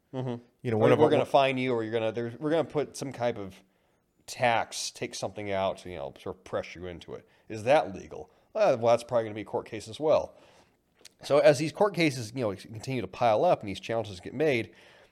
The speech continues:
Speaker 1: you're gonna see this continuing division of states where it's like, "Hey, this state, you're, we're open for business. We will enforce and allow none of this shit," Florida. And
Speaker 2: Mm-hmm.
Speaker 1: then you're gonna have states that are totally fucking on board with it.
Speaker 2: Right.
Speaker 1: And that's going to attract certain businesses, it's going to attract certain people.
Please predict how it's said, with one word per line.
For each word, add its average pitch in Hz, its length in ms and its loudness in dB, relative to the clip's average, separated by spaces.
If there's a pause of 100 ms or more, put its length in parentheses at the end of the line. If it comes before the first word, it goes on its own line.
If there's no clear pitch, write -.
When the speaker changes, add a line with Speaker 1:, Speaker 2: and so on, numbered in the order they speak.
(200)
Speaker 1:
you're 143 160 0
gonna 127 360 0
see - 240 -4
this 120 120 -4
continuing 110 280 -8
division 127 300 -4
of 104 80 -6
states 110 380 -4
where 101 100 -4
it's 98 120 -10
like, 95 140 -2
"Hey, 151 200 2
this 123 160 -2
state, 127 340 -2
you're, 107 240 -10
we're 117 120 0
open 143 120 -2
for 123 120 -12
business. 104 380 -6 (240)
We 127 120 -2
will 135 160 2
enforce 156 640 0
and 113 120 -6
allow 113 480 4
none 101 380 -2
of 110 100 0
this 78 120 -10
shit," - 320 -6 (420)
Florida. 85 360 -6 (340)
And 120 100 -10
Speaker 2:
Mm-hmm. 104 60 -8
Speaker 1:
then 165 80 -2
you're 202 100 6
gonna 185 120 6
have 147 80 6
states 156 260 2
that 131 80 0
are 127 80 2
totally 151 300 4
fucking 117 260 -2
on 101 100 -4
board 85 180 -4
with - 100 -16
it. 76 120 -16 (160)
Speaker 2:
Right. 107 300 0 (400)
Speaker 1:
And 139 160 0
that's 143 180 6
going 151 160 2
to 131 100 -4
attract 127 440 4
certain 101 220 -8
businesses, 131 300 -4
it's - 40 -12
going 117 140 -6
to 117 80 -8
attract 104 320 -2
certain 98 180 -8
people. 117 440 -4